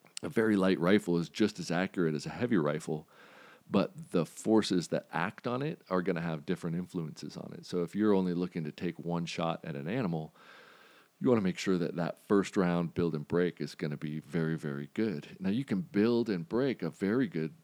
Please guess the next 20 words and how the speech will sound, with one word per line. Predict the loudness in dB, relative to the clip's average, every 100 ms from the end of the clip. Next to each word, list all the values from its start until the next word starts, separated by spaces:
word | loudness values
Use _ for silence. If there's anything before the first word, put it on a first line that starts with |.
| _
first | -4 -4 -2 -2
round | -2 -2 -2
with | -2
a | 0
heavy | 2 2 4
rifle | 2 2 0 -2
on | -2
all | -2 -2
sorts | -2 -2 -2
of | -10 -8
bags. | -6 -4 -6 -10 -14
But | 0 2 2 0 -6 _ -4
I | -4
think | -2 -4 -4
that | -6
the | -4 -4
influence | -4 0 0 0 -2
of | -2
that | -2 -6
system | -4 -4 -2 -4 -2 -4